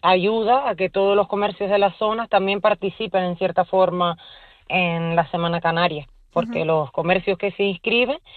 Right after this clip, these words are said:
Speaker 1: le dan el boleto a sus clientes para participar en esta ruleta.
Speaker 2: Ujú. Eh, esos premios que podamos ganar en ese, eh, bueno, no sé si sorteo, más bien, más que concurso, sorteo,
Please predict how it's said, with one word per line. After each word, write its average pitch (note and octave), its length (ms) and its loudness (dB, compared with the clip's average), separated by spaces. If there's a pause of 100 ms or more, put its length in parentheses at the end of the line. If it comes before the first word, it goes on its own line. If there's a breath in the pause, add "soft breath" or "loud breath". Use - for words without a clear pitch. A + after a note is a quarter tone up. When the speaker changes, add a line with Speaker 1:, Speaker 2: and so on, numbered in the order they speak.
(300 loud breath)
Speaker 1:
le F#3 220 4
dan F#3+ 220 6
el G3 200 2
boleto G3+ 340 4
a D#3+ 80 -4
sus E3+ 140 -8
clientes F#3+ 480 0
para G#3+ 200 4
participar F#3+ 600 0
en F#3+ 100 -4
esta F#3 220 0
ruleta. E3 480 -4 (280)
Speaker 2:
Ujú. A3 280 -10 (560 loud breath)
Eh, A3+ 340 2
esos A#3+ 260 -2
premios C#4+ 500 2
que - 120 -10
podamos A3 320 -4
ganar A3+ 300 0
en A#3 120 -2
ese, A#3 280 -4
eh, G#3+ 840 0
bueno, G#3 380 -8
no G#3 80 -6
sé - 140 -12
si - 180 -10
sorteo, A#3 520 2
más A3 160 -2
bien, A#3 220 2
más A3+ 160 -2
que B3 120 -4
concurso, A#3+ 480 -2
sorteo, B3 500 0